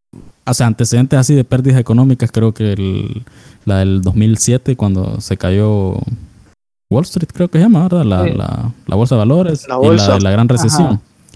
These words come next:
Speaker 1: Ajá, la bolsa de valores y la gran
Speaker 2: Sí.
Speaker 1: recesión del, de los años veinte, de mil novecientos veinte. Entonces, digamos que ni siquiera los gobiernos ni las compañías salieron beneficiadas económicamente de este, de este confinamiento. Entonces,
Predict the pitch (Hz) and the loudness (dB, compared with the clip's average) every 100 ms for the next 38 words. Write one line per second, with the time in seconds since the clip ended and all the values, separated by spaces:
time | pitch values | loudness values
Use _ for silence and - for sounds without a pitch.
0 | - 113 110 107 110 110 107 127 151 143 | -2 0 2 2 0 2 2 0 0 0
1 | 135 117 120 143 135 127 139 131 110 98 | 2 4 4 2 2 2 2 2 0 -2
2 | 98 113 - - - - 113 110 127 117 | -6 -10 -18 -20 -20 -6 0 2 2 2
3 | 135 151 127 _ 110 107 107 123 120 127 | 2 2 0 _ -4 0 2 4 2 2
4 | 120 151 151 - 90 104 - _ _ _ | 0 0 0 0 -4 -4 -10 _ _ _
5 | - _ _ _ - - - - 120 117 | -20 _ _ _ -18 -16 -18 -8 -4 0
6 | 147 151 127 - 131 135 160 170 175 156 | 2 2 0 -2 0 2 2 4 4 4
7 | 139 147 156 143 120 113 139 151 139 117 | 2 0 2 2 2 2 4 4 2 0
8 | 107 104 98 107 127 - - 92 98 101 | -2 -4 -6 -8 -14 -16 -14 -8 -2 0
9 | 104 104 101 92 90 92 98 - - - | 0 -2 -6 -8 -10 -8 -8 -8 -14 -20
10 | _ _ _ _ - - 101 101 104 107 | _ _ _ _ -14 -8 -4 0 0 0
11 | 104 107 - 110 131 - - - - 98 | 2 2 0 0 -2 -4 -14 -14 -8 -4
12 | 90 - - 104 90 87 - - 104 110 | -2 -4 -2 -2 -2 -4 -8 -4 -2 0
13 | 110 117 104 92 110 104 101 107 101 | 2 2 2 0 -2 -2 -2 -2 -2